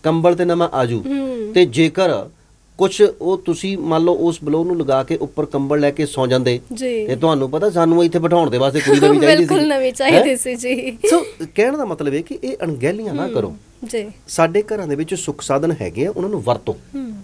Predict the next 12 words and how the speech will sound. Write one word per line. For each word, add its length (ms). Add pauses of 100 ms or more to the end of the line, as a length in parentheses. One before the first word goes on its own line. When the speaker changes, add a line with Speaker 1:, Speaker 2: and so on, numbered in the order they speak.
(120)
Speaker 1:
ਵਰਤਣਾ 320
ਚਾਹੀਦਾ 380
ਹੈ, 100 (340)
ਪਰ 240
ਉਹਨਾਂ 200
ਨੂੰ 160
ਇੰਨੀ 300
ਗੱਲ 140
ਜ਼ਰੂਰ 280
ਦੇਖੋ 300
ਕਿ 140
ਤੁਸੀਂ 480